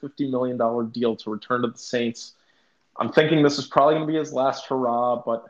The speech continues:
regardless, I think we can both agree the chemistry between Drew Brees and Michael Thomas has led to one of the most dynamic quarterback wide receiver duos that we've ever seen. You know, I love the addition of Emmanuel Sanders into the mix, just gives Michael Thomas a really solid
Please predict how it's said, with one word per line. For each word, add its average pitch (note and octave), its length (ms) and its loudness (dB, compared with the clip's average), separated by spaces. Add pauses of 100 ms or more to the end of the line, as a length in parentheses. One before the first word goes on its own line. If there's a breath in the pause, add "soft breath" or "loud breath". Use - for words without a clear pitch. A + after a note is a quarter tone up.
(300)
regardless, C3+ 800 0 (120)
I C3+ 60 -10
think C3 180 -10
we B2+ 80 -6
can C3 140 -8
both C3+ 220 -4
agree C3 320 -4
the B2 80 -10
chemistry C3 400 -8
between C3 400 -6
Drew C3 240 0
Brees C3 240 0
and B2+ 100 -4
Michael A#2 220 -6
Thomas A#2+ 420 -6
has A#2 140 -18
led A#2 160 -6
to B2+ 80 -14
one A#2+ 180 -6
of A#2 160 -8
the A#2 300 -2 (400)
most B2 280 2
dynamic A#2+ 680 0
quarterback B2 500 2
wide A#2 160 2
receiver A#2 320 -4
duos A#2 520 0
that G#2+ 200 -6 (480)
we've A#2 200 0
ever A#2+ 280 0
seen. B2+ 420 -2 (1080)
You C3+ 120 0
know, A#2+ 140 6
I A#2 40 4
love B2+ 240 2
the C#3 100 0
addition B2+ 320 -2
of A#2+ 80 -6
Emmanuel A#2+ 360 -6
Sanders C#3 420 -4
into C3 160 -8
the C#3 100 -4
mix, C3 440 -4
just - 260 -12
gives A#2+ 640 -4
Michael B2 240 -2
Thomas A#2+ 400 -4
a A2 60 -6
really A#2 420 0
solid A2+ 580 0